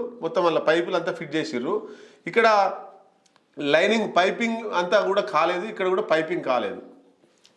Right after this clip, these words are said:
తర్వాత మళ్ళీ ఇక్కడి నుంచి ఇక్కడ పోతే వాటర్ అంటే పెన్లిపాక రిజర్వాయర్ మొత్తం మీద ఇట్-, ఇట్లా వచ్చి రావాల్సి ఉంది అన్నట్టు. ఇదంతా పూర్తయింది.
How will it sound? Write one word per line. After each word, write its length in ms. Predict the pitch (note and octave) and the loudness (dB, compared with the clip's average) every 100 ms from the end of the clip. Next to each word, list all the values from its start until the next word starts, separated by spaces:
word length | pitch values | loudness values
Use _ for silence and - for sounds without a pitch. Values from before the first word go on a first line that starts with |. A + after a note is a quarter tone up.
| _ _ - | _ _ 2
తర్వాత 200 | G3 G#3+ | 4 6
మళ్ళీ 140 | A3 G3+ | 4 2
ఇక్కడి 180 | - A3 | 2 4
నుంచి 140 | A#3 | 4
ఇక్కడ 140 | A3 A3 | 4 4
పోతే 140 | G#3+ A3 | 4 4
వాటర్ 220 | G#3 G#3+ G3+ | 4 2 0
అంటే 180 | F#3+ C4 C#4 - - - - | 2 2 2 -2 -18 -14 -4
పెన్లిపాక 480 | G#3 B3 B3 A#3+ A3 F#3+ | -2 0 2 2 2 0
రిజర్వాయర్ 460 | F3+ D#3+ B2+ A2+ - - _ _ _ _ - | 0 2 2 0 -6 -20 _ _ _ _ -12
మొత్తం 220 | F#3+ A3+ A3 | -2 0 2
మీద 100 | A3+ B3+ | 4 4
ఇట్-, 160 | A#3 A#3+ | 0 -8
ఇట్లా 140 | A3 A3+ | -6 -4
వచ్చి 300 | G#3 A3 A3+ G3+ | -4 -6 -4 2
రావాల్సి 300 | G3 G3+ G3 | 4 4 2
ఉంది 120 | F3 C#3 | -8 -8
అన్నట్టు. 260 | A#2 - - _ _ _ _ _ _ D3 | -10 -14 -20 _ _ _ _ _ _ -12
ఇదంతా 360 | B2 C3 D#3 A#3 - | -6 -4 0 0 2
పూర్తయింది. 600 | A3 A3+ G#3 F#3 D3 | -4 0 0 0 -2